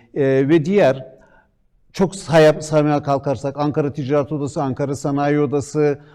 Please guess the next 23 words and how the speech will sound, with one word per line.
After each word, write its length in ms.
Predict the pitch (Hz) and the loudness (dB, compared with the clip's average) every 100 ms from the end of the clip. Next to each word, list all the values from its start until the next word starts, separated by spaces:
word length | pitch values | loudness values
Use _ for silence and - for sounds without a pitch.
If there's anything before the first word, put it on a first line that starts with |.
| - | -6
Açık 320 | 156 - 165 | -6 -4 -4
Hava 220 | 156 151 | 0 2
Reklamcılar 760 | 143 143 147 143 131 147 147 131 | 2 0 -2 -2 0 2 2 2
Derneği, 400 | 143 143 143 147 | 0 0 -2 0
Yazılım 400 | 131 117 139 147 | -2 -2 -4 -4
Sanayicileri 760 | 143 139 143 131 139 143 147 139 | -4 -2 -2 -2 -2 -2 -2 0
Derneği, 460 | 139 139 139 139 | 0 0 -4 -6
Türkiye 380 | 139 110 156 143 | -8 -8 -4 -4
Bilişim 460 | 135 135 165 147 131 | -6 -8 -4 -2 0
Derneği, 560 | 139 131 143 143 151 139 - - - _ - | 0 0 -2 -2 -2 -4 -12 -20 -20 _ -2
e, 380 | 151 147 147 | 2 4 2
tabit, 600 | - 165 147 151 151 - - _ _ - | 0 0 2 0 -2 -14 -20 _ _ 0
e, 220 | 151 147 | 2 2
bunun 300 | 147 170 160 | 2 0 -2
dışında, 720 | 156 - 160 147 156 170 156 | -4 -4 -2 2 2 2 -2
e, 200 | 160 151 | -2 0
aynı 220 | 156 151 143 | 0 0 0
zamanda 420 | 156 156 147 147 151 151 | 0 0 0 0 -2 -6
yasat, 680 | 139 139 147 156 147 - - - _ - | -2 0 0 0 -2 -2 -20 -20 _ -4
e, 280 | 156 156 156 | 0 2 2
ilave 480 | 160 165 165 165 165 | 0 2 2 2 2
edersek, 720 | 151 156 - 170 156 160 190 | 2 0 0 -4 -4 -6 -8
e, 440 | 160 147 147 | -2 0 0